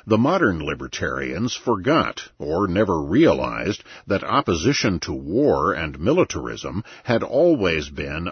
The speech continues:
a left-wing tradition that had included libertarians. And hence, when the historical aberration of the New Deal period corrected itself, and the right wing was once again the great partisan of total war,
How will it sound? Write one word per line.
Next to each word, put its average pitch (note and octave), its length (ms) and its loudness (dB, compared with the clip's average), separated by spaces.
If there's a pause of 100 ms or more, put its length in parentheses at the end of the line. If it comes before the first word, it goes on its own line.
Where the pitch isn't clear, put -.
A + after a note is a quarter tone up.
a G#2 100 2
left-wing D#2+ 840 -2
tradition A2 680 0 (300)
that F2 180 2
had F2+ 200 4
included F2+ 720 -2
libertarians. G2 960 0 (580)
And D#2+ 180 -4
hence, - 460 -2
when E2+ 240 -4
the F2+ 100 0
historical F2+ 800 0
aberration E2 760 2
of C2+ 120 -4
the D2+ 100 -4
New F2+ 240 0
Deal F#2+ 380 2
period C#2 640 -6
corrected E2 520 -2
itself, - 640 -6 (300)
and D2+ 180 -4
the D#2 80 -2
right F2 340 2
wing F#2+ 480 0
was E2 220 -4
once F2 320 -2
again E2+ 520 -2
the F2 100 -2
great E2 400 -2
partisan F2 520 0
of C#2+ 180 -6
total D2+ 420 -2
war, G#2+ 500 0